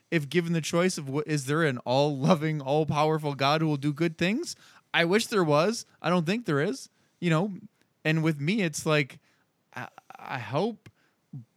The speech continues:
but I look at how bad <laughs> other people are, and it's like, "Eh, probably not."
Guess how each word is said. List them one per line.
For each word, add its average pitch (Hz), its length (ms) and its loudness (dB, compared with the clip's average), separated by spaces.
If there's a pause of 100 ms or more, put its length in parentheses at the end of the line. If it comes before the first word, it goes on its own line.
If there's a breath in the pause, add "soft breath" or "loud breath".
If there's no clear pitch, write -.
(180)
but 143 500 -2 (360)
I 143 460 0
look 127 420 -4
at 139 180 -2
how 135 280 0
bad 127 480 0
<laughs> - 0 -
other 143 220 -2
people 175 580 4
are, 165 240 6
and 156 80 2
it's 147 200 -4
like, 180 180 -4
"Eh, - 140 -4
probably 107 420 -2
not." 92 260 -8